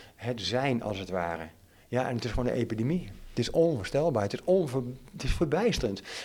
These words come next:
Maar ja, aan de andere kant kan het blijkbaar niet anders gaan dan het zo gaat. En zal hierna misschien ook weer iets anders volgen. Geen idee. Maar het is, ehm, ja, onvolwassen.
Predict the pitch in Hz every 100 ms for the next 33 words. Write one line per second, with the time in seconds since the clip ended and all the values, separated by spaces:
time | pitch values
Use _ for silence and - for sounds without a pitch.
0 | - 160 151 143 185 202 135 117 143 -
1 | - - - - 175 180 131 143 139 131
2 | 131 - 131 120 - 131 120 113 123 110
3 | 180 120 - - - - - 127 120 127
4 | 110 147 160 123 110 113 117 - 156 120
5 | 127 113 135 151 - 151 127 92 - -
6 | - 110 107 139 107 - - - - 131
7 | 139 120 - 113 107 107 95 - - -
8 | - - _ _ - - - 131 87 80
9 | - - - 135 95 92 113